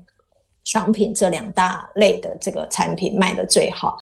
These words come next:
那这个办法呢，上路以来呢，已经有九家银行或金管会核准开办这个业务。那上-，呃，这个礼拜二呢，又核准了一家，所以总共有十家。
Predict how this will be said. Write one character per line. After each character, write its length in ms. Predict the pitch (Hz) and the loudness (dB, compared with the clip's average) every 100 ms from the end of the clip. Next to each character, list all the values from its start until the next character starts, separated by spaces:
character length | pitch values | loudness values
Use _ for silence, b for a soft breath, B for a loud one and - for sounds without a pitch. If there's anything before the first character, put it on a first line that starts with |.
| _ - | _ 2
那 320 | 269 254 226 | 6 6 4
这 140 | 226 | 4
个 120 | 311 220 | 4 4
办 240 | 269 220 | 4 4
法 260 | - - - | 2 -2 -4
呢， 240 | - 190 | -10 -4
上 340 | - 240 214 | 0 2 2
路 200 | 202 196 | 4 4
以 180 | 156 127 | 2 -4
来 260 | 110 104 143 | -4 -6 -8
呢， 100 | 160 - | -12 -8
已 120 | 185 | -4
经 220 | 190 220 214 | 4 6 6
有 260 | 170 - | 4 0
九 160 | - 151 | 0 0
家 200 | 190 196 | 2 2
银 160 | 180 180 | 0 -2
行 200 | 220 190 | -4 0
或 480 | 220 185 147 98 - | 6 6 6 2 -2
金 160 | - 190 | -2 0
管 180 | 151 | 0
会 80 | 180 | -4
核 220 | 185 151 | -2 -2
准 200 | - 156 | -2 -2
开 240 | - 190 185 | -4 0 0
办 240 | 190 156 147 | 0 -2 -4
这 100 | - | -2
个 100 | - | 2
业 240 | 196 160 | 4 4
务。 220 | 139 160 B B | 2 -2 B B
那 120 | 240 | 2
上-， 240 | 233 262 214 - | 4 4 2 2
呃， 160 | 170 | 0
这 100 | 190 | 2
个 120 | 233 | 2
礼 120 | 190 - | 2 2
拜 260 | 208 190 | 2 2
二 180 | 214 196 143 | 0 -2 -4
呢， 100 | 113 | -6
又 200 | 202 190 | -2 0
核 280 | - - 180 | -2 -6 -4
准 180 | 190 156 | -4 -6
了 60 | - | -6
一 120 | 190 | -6
家， 380 | - 185 143 160 | -2 -2 -2 0
所 160 | 208 | 4
以 60 | 208 | 4
总 200 | 202 - | 4 -2
共 160 | 185 | -2
有 140 | 170 147 | -2 -2
十 300 | - - - | -6 -6 -4
家。 280 | - 170 | 0 0